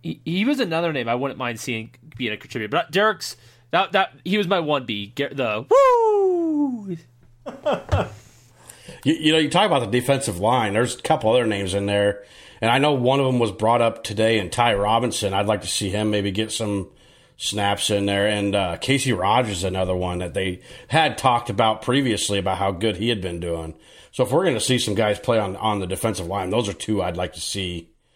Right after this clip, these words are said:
Speaker 2: maybe even more than Jakeem Green myself.
Speaker 1: See, my, but my problem with those is, it's, it's, you're kind of reading between the lines 'cause it's hard to really figure it out.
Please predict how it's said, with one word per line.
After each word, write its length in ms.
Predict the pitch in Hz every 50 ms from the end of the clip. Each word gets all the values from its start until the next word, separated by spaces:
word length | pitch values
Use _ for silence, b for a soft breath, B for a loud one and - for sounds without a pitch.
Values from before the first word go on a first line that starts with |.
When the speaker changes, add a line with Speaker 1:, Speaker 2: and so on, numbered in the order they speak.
| _ _ _ -
Speaker 2:
maybe 220 | - 117 120 110 101
even 160 | 92 85 87
more 160 | 90 90 90 87
than 80 | 85
Jakeem 440 | 80 - 85 - - 101 92 87 85
Green 300 | 80 85 90 90 85 80
myself. 640 | 73 76 76 - - 85 80 76 73 73 - - -
Speaker 1:
See, 60 | - -
my, 160 | 170 202 180
but 160 | - 208 226
my 140 | 226 254 302
problem 420 | 302 - - 254 247 - 185 143 123
with 180 | 123 127 127
those 300 | - 180 170 170 160 139 -
is, 300 | - 160 139 123 127 123 -
it's, 220 | 175 175 165 - - - -
it's, 260 | 175 165 - - - - -
you're 140 | - 180 165
kind 180 | - 247 294
of 140 | 277 160 120
reading 240 | 123 135 135 135 127
between 260 | 123 117 - 147 135
the 80 | 120 110
lines 360 | 104 104 104 107 107 104 104
'cause 140 | - 123 117
it's 120 | 120 120 -
hard 280 | - 165 170 170 151
to 80 | 151 127
really 480 | 113 123 123 123 120 117 113 - - _ _ -
figure 320 | - - 120 107 110 107
it 80 | 101 101
out. 360 | 101 104 107 110 117 - B